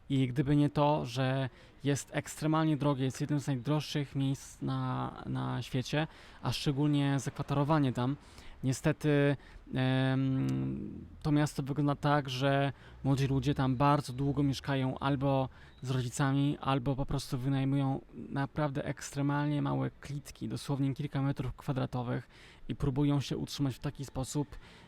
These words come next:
i ledwo, ledwo niestety wiążą koniec z końcem. Ciężko tam się utrzymać,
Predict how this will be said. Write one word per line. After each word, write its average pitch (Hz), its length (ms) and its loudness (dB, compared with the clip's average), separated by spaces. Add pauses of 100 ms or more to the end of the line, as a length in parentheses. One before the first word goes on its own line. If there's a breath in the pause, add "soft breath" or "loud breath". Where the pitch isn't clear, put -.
(100 loud breath)
i 127 160 0
ledwo, 131 480 0 (160)
ledwo 131 360 0
niestety 131 360 -2
wiążą 135 240 -2
koniec 131 260 -2
z - 40 -12
końcem. 131 380 -4
Ciężko 160 360 -2
tam 139 120 0
się 139 140 -4
utrzymać, 135 460 -2